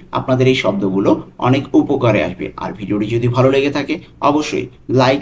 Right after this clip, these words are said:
কমেন্ট, শেয়ার এবং সাবস্ক্রাইব করে পাশেই থাকবেন। আজকে এই পর্যন্তই,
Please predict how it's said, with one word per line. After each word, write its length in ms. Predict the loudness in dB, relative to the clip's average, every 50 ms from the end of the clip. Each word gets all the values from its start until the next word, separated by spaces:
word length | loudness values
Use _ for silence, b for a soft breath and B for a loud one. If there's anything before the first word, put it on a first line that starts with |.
| -2 0
কমেন্ট, 260 | 0 2 2 2 0
শেয়ার 280 | -2 -2 0 0 0 0 -2
এবং 160 | -4 -4 -2 -4
সাবস্ক্রাইব 460 | -4 -4 -6 -8 -4 -2 0 0 0 0
করে 160 | 2 2 2 2 0 B B B -4
পাশেই 300 | -2 0 0 0 0 0 0
থাকবেন। 260 | -2 -4 -4 -6 -8 -8 -10 -10
আজকে 280 | -10 -10 -10 -4 -2 0 0
এই 40 | 2 2
পর্যন্তই, 460 | 2 4 4 4 4 4 4 4